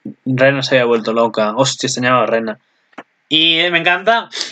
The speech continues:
eh, la charla que le mete también, por cierto, eh, que no lo dije, joder, se me olvidan muchas cosas, que son un montón de cosas. Satoko le mete una charla rica en cual, eh, dice, "¿Intentaste aprender a caminar con zancos o montar bicicletas? Pero lo lograste", o sea,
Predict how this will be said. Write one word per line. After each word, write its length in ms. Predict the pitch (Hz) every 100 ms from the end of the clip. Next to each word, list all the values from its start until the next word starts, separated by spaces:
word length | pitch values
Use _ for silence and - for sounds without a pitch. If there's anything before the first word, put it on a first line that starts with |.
| - -
eh, 220 | 160 165
la 140 | 151
charla 300 | 143 160 185 208
que 80 |
le 80 | 180
mete 140 | 160 165
también, 220 | 170 165
por 80 | 147
cierto, 440 | 147 139 143 139
eh, 340 | 139 135 127 120
que 60 |
no 100 | 117 127
lo 120 | 131
dije, 260 | 131 131
joder, 240 | 135 143 143
se 100 | 139
me 60 |
olvidan 200 | 131 143
muchas 220 | 156 143 135
cosas, 260 | 170 147
que 80 | 143
son 120 | 151
un 60 | 156
montón 200 | 156 156
de 60 |
cosas. 260 | 156 175 143
Satoko 320 | 139 143 151
le 200 | 160 156
mete 160 | 151 147
una 120 | 151
charla 240 | 143 156
rica 220 | 143 151 165
en 120 | 135
cual, 240 | 151 151
eh, 220 | 143 131 127
dice, 280 | 131 135 139
"¿Intentaste 280 | 135 139 175
aprender 260 | 180 175
a 20 |
caminar 340 | 170 160 151 156
con 140 | 147
zancos 360 | 151 160 170 170
o 140 | 135
montar 220 | 131 131
bicicletas? 380 | 147 135 139 139
Pero 80 | 131
lo 80 | 123
lograste", 360 | 123 156 -
o 40 |
sea, 40 | 147